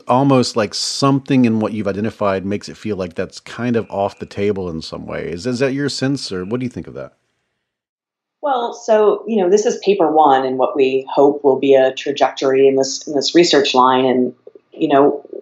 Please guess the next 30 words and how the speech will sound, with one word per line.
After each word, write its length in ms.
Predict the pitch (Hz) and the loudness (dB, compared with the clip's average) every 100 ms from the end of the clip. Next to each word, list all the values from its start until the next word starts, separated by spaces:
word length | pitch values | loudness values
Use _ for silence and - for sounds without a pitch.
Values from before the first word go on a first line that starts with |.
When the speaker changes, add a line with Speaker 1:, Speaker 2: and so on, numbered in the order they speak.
| - - - | -2 0 2
Speaker 2:
our, 280 | - 139 - | 2 4 4
our 220 | - - | 2 2
goal 560 | - 170 185 135 131 - | 2 4 6 6 2 0
is, 520 | 143 131 127 - - - | 0 0 0 -14 -18 -12
having 540 | - 143 139 123 131 135 | -6 -2 0 0 -2 -4
identified 640 | 143 135 156 - 120 120 | -2 0 0 0 0 0
this 180 | 120 - | -4 -6
effect, 460 | - 180 131 - - - | 0 2 2 -2 -10 -8
to 100 | 139 | -2
make 180 | 135 | -2
it 80 | - | 0
go 140 | 120 110 | 0 2
away. 340 | 110 - - _ | 2 0 -8 _
Speaker 1:
Hmm. 220 | 131 135 101 _ _ _ - | -6 -6 -6 _ _ _ -20
Speaker 2:
So, 760 | - - 151 143 143 139 - - - - - | -10 0 4 6 6 6 2 -2 -18 -18 -10
you 160 | 175 | -2
know, 180 | 180 175 | 2 4
I 100 | 120 | 4
don't 100 | 147 | 4
know, 80 | 131 | 4
I'll 100 | 139 | 2
just 140 | 143 | -2
speak 160 | - 147 | -10 -12
for 100 | - | -10
myself. 480 | 127 123 185 143 139 | -8 2 4 4 2
I'm, 120 | 156 | -2
I'm 500 | 104 110 196 185 - _ - | -2 -2 -2 -4 -8 _ -20
relatively 1500 | 135 151 147 151 160 180 170 156 139 135 127 131 127 120 _ - | -18 -14 -6 2 6 6 4 0 -4 -2 0 -2 -6 -8 _ -2
optimistic 880 | 135 123 127 127 120 - 76 - - _ _ _ 139 | -2 -2 -4 -4 -6 -6 -6 -6 -14 _ _ _ 0
that 420 | 135 131 131 | 2 4 2